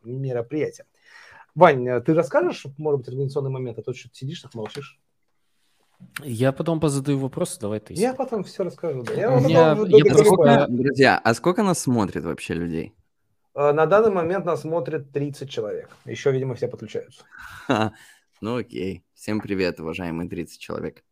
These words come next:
Speaker 1: Щас они набегут, и еще будет у нас по просмотру.
Speaker 2: Да, у
Speaker 1: Ты
Speaker 2: нас
Speaker 1: видел,
Speaker 2: основной
Speaker 1: сколько у нас просмотров,
Speaker 2: просмотры
Speaker 1: на самом деле?
Speaker 2: после, после
Speaker 1: Все,
Speaker 2: записи.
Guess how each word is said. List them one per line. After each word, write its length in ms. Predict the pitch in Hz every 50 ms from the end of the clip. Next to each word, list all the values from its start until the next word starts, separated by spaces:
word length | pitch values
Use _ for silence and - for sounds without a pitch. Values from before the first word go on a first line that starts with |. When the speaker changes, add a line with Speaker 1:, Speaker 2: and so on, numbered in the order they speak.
| _ _ _ - - - - _ - 139 - - 262 170 135 139 - - 220 151 143 139 - - - - - - - 165 - 131 - - -
Speaker 1:
Щас 260 | - - 143 147 127
они 120 | 143 139 143
набегут, 460 | 143 143 139 147 151 180 160 139 110
и 120 | 104 95
еще 220 | 92 92 - 110 107
будет 360 | 104 110 110 110 107 - -
у 40 | 110
нас 260 | 110 107 101 104 -
по 160 | - - 110
просмотру. 340 | - 123 120 - 143 113 107
Speaker 2:
Да, 60 | 95
у 20 | 101
Speaker 1:
Ты 40 | 214
Speaker 2:
нас 80 | 247
Speaker 1:
видел, 160 | 392 440 480
Speaker 2:
основной 220 | 349 - - 175 139
Speaker 1:
сколько 60 | 131
у 40 | 127
нас 80 | 160 -
просмотров, 320 | 135 - 113 151 151 -
Speaker 2:
просмотры 120 | - 135 131
Speaker 1:
на 60 | 123
самом 180 | 117 117 113 107
деле? 100 | 90 90
Speaker 2:
после, 400 | 123 123 - - 120 110 107 98
после 240 | - - 120 - -
Speaker 1:
Все, 120 | 170 139
Speaker 2:
записи. 360 | 107 104 101 92 - - -